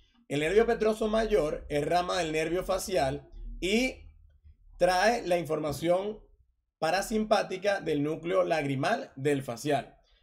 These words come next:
Este nervio petroso mayor se une al nervio petroso profundo, que es un nervio simpático proveniente del plexo simpático carotídeo. Al unirse estos dos nervios, forma un nervio llamado nervio del conducto pterigoideo,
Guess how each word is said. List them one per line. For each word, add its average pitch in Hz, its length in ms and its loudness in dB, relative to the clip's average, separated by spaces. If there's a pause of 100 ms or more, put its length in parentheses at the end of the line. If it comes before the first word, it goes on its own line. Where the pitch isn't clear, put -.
(120)
Este 156 240 0
nervio 220 360 2
petroso 185 480 -2
mayor 190 600 -2 (200)
se 185 260 0
une 202 380 4
al 156 160 -2
nervio 180 280 -2
petroso 165 440 0
profundo, 175 520 0
que 135 100 -2
es 147 40 0
un 160 140 -4
nervio 175 540 -2
simpático 170 960 -4 (460)
proveniente 208 840 2
del 156 260 0
plexo 170 380 0
simpático 175 640 0
carotídeo. 139 720 -2 (580)
Al 160 140 -2
unirse 190 340 0
estos 226 180 0
dos 214 220 4
nervios, 180 380 0
forma 151 340 -2
un 185 160 -4
nervio 196 320 0
llamado 151 460 0
nervio 208 480 0
del 180 160 -2
conducto 175 580 -2
pterigoideo, 139 880 0